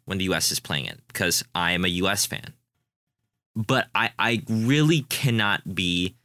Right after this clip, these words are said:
be convinced to watch, let's say, England versus Liechtenstein or whatever England is doing at any given point. U-, unless, like, a player that I really like is playing, there's no really incentive for me 'cause it, there's, there's no competitive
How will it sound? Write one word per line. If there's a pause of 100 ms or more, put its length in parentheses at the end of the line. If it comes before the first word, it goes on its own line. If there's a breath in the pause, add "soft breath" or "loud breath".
(1160)
be
convinced
to
watch,
let's
say,
England
versus
Liechtenstein
or
whatever
England
is
doing
at
any
given
point. (540 loud breath)
U-, (100)
unless,
like,
a
player
that
I (140)
really
like
is
playing, (280 loud breath)
there's
no
really
incentive
for
me
'cause
it,
there's,
there's
no
competitive